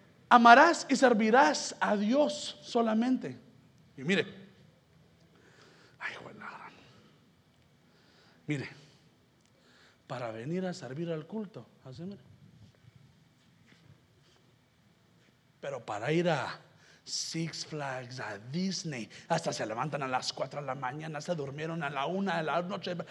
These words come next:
anterior haciendo frijolitos con huevitos y todo. Y ahí sí están todos, pero, y dice, luego,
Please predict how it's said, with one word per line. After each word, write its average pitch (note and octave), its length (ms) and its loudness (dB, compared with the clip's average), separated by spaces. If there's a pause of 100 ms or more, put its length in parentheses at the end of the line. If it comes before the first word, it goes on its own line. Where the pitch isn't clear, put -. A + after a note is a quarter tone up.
(160)
anterior F3 260 2
haciendo G3 240 0
frijolitos F#3 680 -2
con F#3+ 200 -2
huevitos F#3 460 -4
y F3+ 80 -12
todo. A3+ 260 2 (200)
Y B3+ 180 2 (260)
ahí B2 240 -2
sí A#3 160 0
están G#3+ 240 0
todos, G#3+ 280 2
pero, D#3+ 260 -2 (380)
y F3 120 -2
dice, A3 360 4
luego, G#3+ 420 2